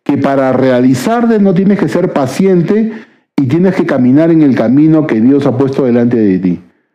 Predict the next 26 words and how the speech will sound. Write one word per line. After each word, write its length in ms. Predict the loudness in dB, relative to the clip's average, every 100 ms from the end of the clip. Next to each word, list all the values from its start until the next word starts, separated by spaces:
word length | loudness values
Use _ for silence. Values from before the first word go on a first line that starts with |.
| _ _ _ _ _ _ _ _ _ _ _ _ _ _
sino 400 | -4 0 0 0
que 120 | -2
tú 380 | -2 -4 -4 -2
puedes 320 | 0 0 0
tener 380 | 0 0 2 2
una 320 | 2 2 0
realización 840 | 0 0 0 0 -4 -4 -2 0
inmediata 800 | 2 2 2 2 0 -2 -6 -8 _ _ _ _
solo 680 | -16 -4 0 2 0 0 -4
si 240 | -6 -6 -4
te 140 | -2
apartas 600 | -4 -4 -4 -4 -4 -2
del 200 | 0 0
camino 560 | 0 0 2 2 2 2
de 140 | 2
Dios. 440 | 2 0 -2 -6 -20 _ _ _ -20 _ _ _
Y 80 | 0
lo 180 | 2 2
mismo 340 | 2 4 2
le 120 | 2 0
pasó 260 | -2 -2
a 40 | -4
Jesús. 560 | -4 -2 -4 -6 -16 _ _ _ _ _ _ _ _ _
Satanás 540 | -10 -6 -2 0 0 2
le 140 | 2
dijo, 320 | 2 2 -2